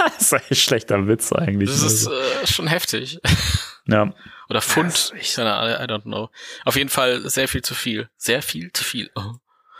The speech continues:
Speaker 1: Sehr, sehr viel zu
Speaker 2: Sehr
Speaker 1: viel,
Speaker 2: viel zu
Speaker 1: genau.
Speaker 2: viel. Naja, für die meisten von euch wird das sowieso alles, äh, irrelevant sein. Ihr holt euch vielleicht die D V D oder die Blu-ray. Ähm, ja.
Speaker 1: Zumal ich glaube, die alten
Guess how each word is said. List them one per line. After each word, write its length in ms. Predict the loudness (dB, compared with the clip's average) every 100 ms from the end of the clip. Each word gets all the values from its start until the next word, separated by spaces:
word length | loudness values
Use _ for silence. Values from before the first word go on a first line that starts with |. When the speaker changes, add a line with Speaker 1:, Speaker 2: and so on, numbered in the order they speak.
| -16 -8
Speaker 1:
Sehr, 340 | 2 2 4
sehr 180 | 2 2
viel 180 | 2 0
zu 100 | 0
Speaker 2:
Sehr 140 | 0 0
Speaker 1:
viel, 60 |
Speaker 2:
viel 80 | 0
zu 60 | 0
Speaker 1:
genau. 100 | -2
Speaker 2:
viel. 200 | -4 -4 0
Naja, 160 | 0
für 80 | 0
die 80 | 0
meisten 300 | 2 0 0
von 140 | 0
euch 120 | 0 -2
wird 100 | -2
das 80 |
sowieso 300 | -2 0 -2 0
alles, 300 | 0 0 2
äh, 320 | 4 4 4 2
irrelevant 480 | 2 4 4 0 2
sein. 240 | 0 2
Ihr 160 | 0 2
holt 220 | 0 2
euch 160 | -2
vielleicht 340 | 0 2 2 0
die 220 | -6 -6 -4
D 80 | 0
V 220 | 2 4
D 160 | 2 4
oder 200 | 4 2
die 100 | 0
Blu-ray. 480 | -2 0 2 2 0 _ -20 -20 -20 -20 -20 -20 -20 -20 -20 _ -2
Ähm, 480 | 2 2 2 -2 -6 -18 _ _ _ _ _
ja. 320 | -2 -2 -6 _ _ _ _ _ _ _
Speaker 1:
Zumal 320 | -2 2 2
ich 120 | 2
glaube, 260 | 2 2 4
die 120 | 4
alten 800 | 4 2 2 -2 0 -2 -6 -12